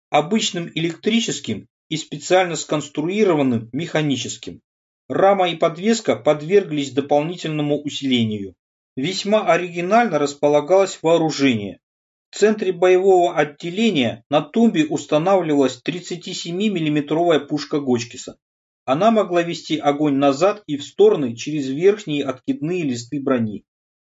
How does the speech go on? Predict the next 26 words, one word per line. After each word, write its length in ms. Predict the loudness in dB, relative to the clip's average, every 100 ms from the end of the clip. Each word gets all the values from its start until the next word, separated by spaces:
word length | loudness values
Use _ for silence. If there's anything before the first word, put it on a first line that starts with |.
| -14
В 180 | -10 0
башне 420 | 2 2 0 -4
монтировался 800 | -2 -2 0 2 2 2 0 -4
пулемёт 540 | 2 2 4 0 0
Максима 640 | -4 -4 -4 0 0 -2 _ _
с 180 | -14 0
баком 360 | 0 2 -4
для 120 | 0 2
воды. 420 | 2 2 -10 -14 _ _ _ _
Причём 580 | -8 -4 2 2 2 -8 _
пулемётная 680 | -2 0 2 0 0 -2 -2
установка 720 | -4 -6 -4 0 0 2 -2
крепилась 640 | -2 -6 -6 0 4 2
к 140 | 0 -8
тумбе 340 | -2 0 2 2
орудия, 680 | 2 2 2 2 0 -2 -6 _ _ _
чем 260 | 0 0
достигалось 720 | 2 -2 -2 -2 2 4 2 -2
облегчение 720 | -4 -2 -8 -4 -2 -2 -2
поворота 500 | 2 4 4 2 0
башни. 400 | 2 2 2 -6 _ _ _ _ _ 2
Кроме 320 | 4 4 4
того, 420 | 2 2 0 -4 _ 0
на 140 | 0
каждой 400 | 4 2 2 -4
машине 500 | -2 -2 0 0 0